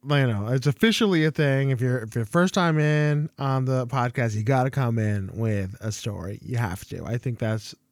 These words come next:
that's the, the, the right way to go. It feels good. It feels right, you know? Um, but I guess let's move on. Let's see what, what, uh, and we'll stick with you, Greg, you know, since, uh, since the, you know, it's, it's essentially your moment, you know,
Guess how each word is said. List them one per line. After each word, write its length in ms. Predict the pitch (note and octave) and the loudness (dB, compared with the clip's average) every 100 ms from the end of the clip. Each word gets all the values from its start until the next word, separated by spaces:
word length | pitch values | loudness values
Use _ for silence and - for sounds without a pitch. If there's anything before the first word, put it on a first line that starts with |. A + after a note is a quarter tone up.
| _ | _
that's 180 | A#2+ G#2+ | -6 -4
the, 180 | A#2+ A2 - | -6 -8 -8
the, 120 | A2 - | -10 -4
the 80 | C#3 | -2
right 240 | B2 A#2 | -2 -2
way 200 | A2+ G#2 | -2 -2
to 120 | F#2+ G2 | -2 -4
go. 240 | G#2 F#2+ _ _ | -4 -4 _ _
It 180 | B2 A#2+ | -6 -2
feels 300 | G3+ D#3 A2 | 0 2 0
good. 240 | C#3+ A2+ - | -2 -4 -2
It 80 | |
feels 240 | F#3+ D#3 A#2 | -2 0 0
right, 280 | A#2 G2+ - _ _ - | -2 -4 -10 _ _ -8
you 160 | A#2 | -4
know? 160 | G#2 G#2+ _ _ _ _ _ - - - _ _ - | -4 -6 _ _ _ _ _ -20 -20 -20 _ _ -2
Um, 500 | D#3 D#3 D3+ D3+ D3+ - - | 2 4 6 4 2 -2 2
but 80 | F#3 | 4
I 60 | |
guess 220 | G3 B3+ C4 | 4 4 4
let's 140 | A3 | 6
move 200 | B3 A#3 | 6 6
on. 200 | A3 E3 | 6 6
Let's 180 | F#3+ - | 4 4
see 180 | A3 E3 | 4 6
what, 300 | F3 A#3 - | 4 4 0
what, 460 | - F3 A#3+ C#4+ - | 0 4 4 2 2
uh, 300 | B3 G3+ F#3 | 4 4 6
and 140 | G3+ | 6
we'll 120 | A#3 C4 | 6 4
stick 260 | D#4 C4+ | 2 4
with 160 | G#3+ E3 | 2 4
you, 200 | F3 D3 | 4 4
Greg, 360 | C#3+ D3 E3+ | 4 4 4
you 100 | E3+ | 2
know, 220 | C3 C3+ - - | 4 2 -2 -6
since, 440 | - D#3 C#3 - | 2 2 4 2
uh, 240 | C#3 A2+ A2+ | 2 2 2
since 240 | C3+ - | 0 0
the, 140 | C3 | 0
you 120 | C3+ B2+ | 2 0
know, 220 | G#2+ A2+ _ | 0 -4 _
it's, 180 | C#3 A#2+ - | -2 -2 -4
it's 180 | B2+ - | -6 -4
essentially 440 | A#2+ C3+ - B2 | -2 -2 0 0
your 140 | B2 A#2 | 0 2
moment, 440 | B2 B2 A2+ - | 2 2 -2 -2
you 140 | A#2+ | 0
know, 160 | A2 | 0